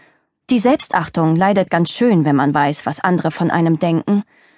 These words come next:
Und Gedankenlesen macht es fast unmöglich, mit ganz normalen Männern auszugehen. Denkt einfach mal drüber nach und vergesst nicht, dass ich es weiß,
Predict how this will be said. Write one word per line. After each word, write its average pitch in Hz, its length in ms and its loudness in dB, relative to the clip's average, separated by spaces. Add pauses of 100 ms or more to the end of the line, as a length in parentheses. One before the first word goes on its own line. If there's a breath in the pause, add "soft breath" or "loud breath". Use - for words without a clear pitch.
(380 soft breath)
Und 220 200 0
Gedankenlesen 180 960 2 (160)
macht 240 220 -2
es 220 120 0
fast - 320 -2
unmöglich, 220 540 2
mit 165 140 -2
ganz 175 240 0
normalen 160 440 2
Männern 165 320 2
auszugehen. - 720 -8 (560)
Denkt 330 200 2
einfach 359 260 -2
mal 311 160 2
drüber 294 240 4
nach 294 380 0 (320)
und 190 160 -2
vergesst 214 440 -2
nicht, 170 300 0
dass 180 160 -2
ich - 160 -2
es 180 180 -4
weiß, 202 440 0